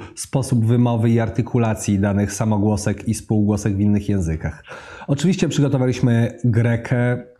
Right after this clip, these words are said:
a również wpadliśmy w pewnym momencie, ze względu na moją skype'ową rozmowę z takim kolegą z Kairu, żeby przygotować bonę arabską. E, w tym celu razem z Mostafą zaczęliśmy pracę. Okazało się, że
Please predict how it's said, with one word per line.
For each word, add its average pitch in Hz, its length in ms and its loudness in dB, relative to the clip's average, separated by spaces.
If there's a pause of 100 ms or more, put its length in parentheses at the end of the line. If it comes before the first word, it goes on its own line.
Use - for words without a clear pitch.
(1120)
a 226 140 0
również 131 400 2
wpadliśmy 120 400 0
w - 40 -6
pewnym 123 260 2
momencie, 120 680 0
ze 113 120 2
względu 110 280 2
na 110 200 2
moją 113 220 2
skype'ową 113 480 -2
rozmowę 110 360 2
z 107 60 -6
takim 113 240 0
kolegą 117 380 -2
z - 80 -6
Kairu, 117 400 0
żeby 113 200 2
przygotować 117 440 -2
bonę 117 400 0
arabską. 95 680 -2 (480)
E, 110 480 2
w - 60 -12
tym 131 160 0
celu 120 580 0
razem 117 280 2
z 104 60 -2
Mostafą 117 480 0
zaczęliśmy 113 460 0
pracę. 117 500 -2
Okazało 113 420 0
się, 110 140 -2
że 110 260 0